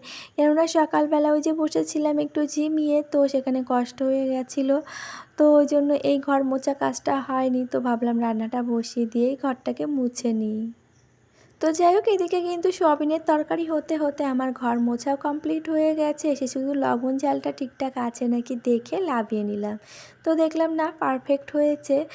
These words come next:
তো সেজন্য একেবারে লাবিয়ে নিয়েছি। আর আমি কিন্তু ওতে কোনো প্রকার গরম মশলা অ্যাড করিনি, শুধুমাত্র আদা জিরে দিয়ে নিরামিষ রান্না করেছি। আর এই যে রান্নার পরে বেশ কয়েকটা বাসন নেমেছে, তো সেগুলোকে মাজা ধোয়া করে নিতে হচ্ছে।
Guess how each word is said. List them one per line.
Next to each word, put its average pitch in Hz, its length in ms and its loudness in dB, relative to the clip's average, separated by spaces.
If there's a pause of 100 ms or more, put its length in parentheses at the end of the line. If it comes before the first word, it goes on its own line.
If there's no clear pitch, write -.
(280)
তো - 140 -2
সেজন্য 269 380 0
একেবারে 254 480 0
লাবিয়ে 247 460 0
নিয়েছি। 294 460 -2
আর 269 160 -2
আমি 233 220 0
কিন্তু 240 320 -2
ওতে 254 180 -2
কোনো 247 240 0
প্রকার 247 320 -2
গরম 254 320 0
মশলা 254 400 -4
অ্যাড 262 280 -6
করিনি, 285 400 -2
শুধুমাত্র 262 640 -4 (580)
আদা 240 260 2
জিরে 233 260 2
দিয়ে 233 260 0
নিরামিষ 247 520 0
রান্না 220 340 -2
করেছি। 220 520 -4 (1080)
আর 285 140 4
এই 302 120 8
যে 359 140 0
রান্নার 330 400 2
পরে 339 220 2
বেশ 330 300 0
কয়েকটা 302 380 0
বাসন 285 480 0
নেমেছে, 302 580 0
তো 294 180 -6
সেগুলোকে 254 540 0
মাজা 262 320 -2
ধোয়া 277 240 -2
করে 285 280 2
নিতে 285 360 0
হচ্ছে। 285 380 -2